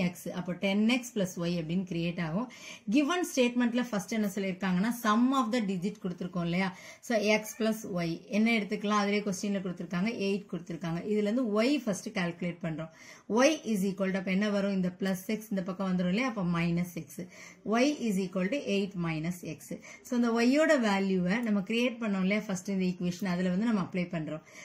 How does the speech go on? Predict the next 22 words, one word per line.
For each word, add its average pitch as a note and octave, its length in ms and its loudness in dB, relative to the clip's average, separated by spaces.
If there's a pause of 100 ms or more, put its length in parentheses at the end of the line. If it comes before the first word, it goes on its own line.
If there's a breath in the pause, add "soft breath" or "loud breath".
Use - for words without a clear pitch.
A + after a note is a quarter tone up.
(220 loud breath)
டென் A#3 300 6
எக்ஸ் B3 260 -2
plus F#3 240 0 (160)
ஒய்க்கு A#3+ 320 2
பதிலா A3 180 4 (100)
என்ன A3 60 0 (120)
போடுறோம்? B3 280 2 (140)
எயிட் G3 200 0 (120)
minus E3 320 -2 (140)
x. - 220 -10 (380 loud breath)
So, - 80 -6 (140)
like A#3+ 260 6
term A#3+ 240 2
simplify G#3 480 -2
பண்ணலாமா? F3+ 400 2 (140)
டென் G#3 260 2
எக்ஸ்ல A3 300 -2
ஒரு F#3 120 2
எக்ஸ் G3 280 -2
சப் F#3 220 -6
பண்றோம்னா, F#3+ 360 2 (160)
நைன் F#3+ 240 4